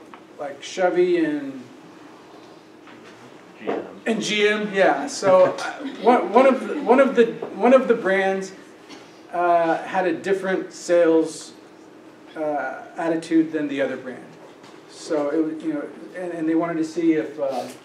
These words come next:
Speaker 1: if one brand sold more than the other brand.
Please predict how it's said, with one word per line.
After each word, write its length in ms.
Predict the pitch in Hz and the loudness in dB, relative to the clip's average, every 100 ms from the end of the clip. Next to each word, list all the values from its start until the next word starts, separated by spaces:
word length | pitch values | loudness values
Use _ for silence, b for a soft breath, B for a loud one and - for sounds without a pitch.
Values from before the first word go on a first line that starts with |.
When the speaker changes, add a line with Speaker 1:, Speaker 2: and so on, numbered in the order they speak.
| - - - - - - - - - - - | -20 -20 -20 -20 -20 -20 -20 -20 -20 -20 -16
Speaker 1:
if 80 | - | -4
one 160 | 160 160 | -2 -2
brand 240 | 156 151 | -4 -6
sold 240 | 156 139 135 | -4 -4 -4
more 220 | 131 131 131 - - - | -6 -6 -12 -20 -20 -18
than 120 | 139 | -12
the 100 | 127 | -10
other 120 | 120 - | -10 -12
brand. 200 | - | -18